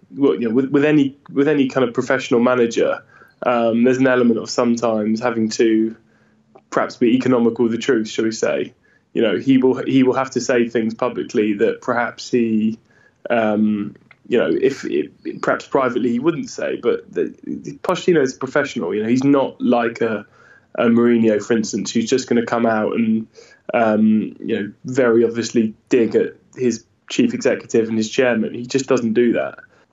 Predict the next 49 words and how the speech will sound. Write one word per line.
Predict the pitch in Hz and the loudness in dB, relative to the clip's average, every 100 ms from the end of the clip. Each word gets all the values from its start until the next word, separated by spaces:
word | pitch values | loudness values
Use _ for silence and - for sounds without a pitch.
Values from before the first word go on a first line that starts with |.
| - - | -6 -2
I | 151 | 0
think | 196 160 139 - - _ _ _ _ _ _ - | 2 2 2 -2 -18 _ _ _ _ _ _ -14
there's | 135 143 127 | -2 0 0
quite | - 135 131 | -2 -2 -2
a | |
common | 135 120 120 | 0 2 2
misconception | 117 - 110 120 - 120 101 | 0 -2 -2 -2 -2 -4 -4
at | |
Spurs | - - 107 95 - | -4 0 0 0 0
that, | 98 92 - _ _ _ - - | 0 0 -2 _ _ _ -12 -2
uh, | 113 110 107 | 0 2 2
Levy | 110 123 120 117 113 | 4 4 4 4 4
is | 110 | 4
the | 110 | 0
driving | 110 117 110 110 | 0 2 2 0
force | 107 110 107 | 2 2 2
behind | - 110 107 107 107 107 | -2 -2 0 0 2 2
the | 107 101 - _ - | 2 -2 -12 _ -10
lack | - 117 - | -2 -2 -2
of | 113 | -6
spending, | - 117 110 110 107 107 107 | 0 0 4 4 4 2 0
and, | 104 107 - - - | -4 -8 -18 -18 -2
and | 113 | 2
Levy's | 117 117 110 | 4 2 0
the | 110 | 0
reason | 113 113 110 110 | 2 2 2 0
Spurs | 107 - 113 107 104 | -2 0 2 2 0
haven't | 117 110 | -2 -2
bought | - 110 92 | 0 2 2
a | |
player | 101 113 107 | 0 0 0
for | 107 117 110 107 107 | -2 0 2 0 0
closing | 123 113 113 | 0 0 0
in | 110 | 0
on | 107 | 0
a | |
year | 107 113 110 | 2 2 2
now. | 107 107 113 - - - - | 2 -2 -6 -14 -20 -20 -4
But | 156 | 0
I | 156 | 0
think, | 170 147 123 | 0 0 0
yeah, | 127 120 | 0 0
a | |
big | 123 131 | 0 -2
part | 123 120 | 0 -2
of | 117 | 0
it | 95 | -4
is | - | -4
Pochettino. | 120 113 113 117 117 113 113 113 | -8 -6 -2 0 2 2 2 -2